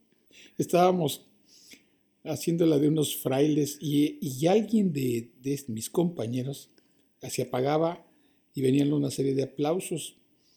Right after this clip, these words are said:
y luego se volvía a encender, pero ya estábamos en otro escenario inmediato. Y me acuerdo que sí, no lo había contado, pero uno de los muchachos traía, est-, venía comiendo como, como tejocotes, una cosa así, una fruta muy chiquita,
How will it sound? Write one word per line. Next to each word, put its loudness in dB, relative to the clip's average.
y -2
luego 6
se 2
volvía 4
a 4
encender, 0
pero -2
ya 0
estábamos -4
en -2
otro -6
escenario 0
inmediato. -2
Y 0
me 2
acuerdo 2
que -2
sí, 2
no 2
lo 6
había 4
contado, 0
pero -2
uno 4
de 6
los 4
muchachos 0
traía, 2
est-, -10
venía 0
comiendo 0
como, -4
como -8
tejocotes, -8
una -2
cosa -4
así, -10
una 0
fruta -4
muy -2
chiquita, -8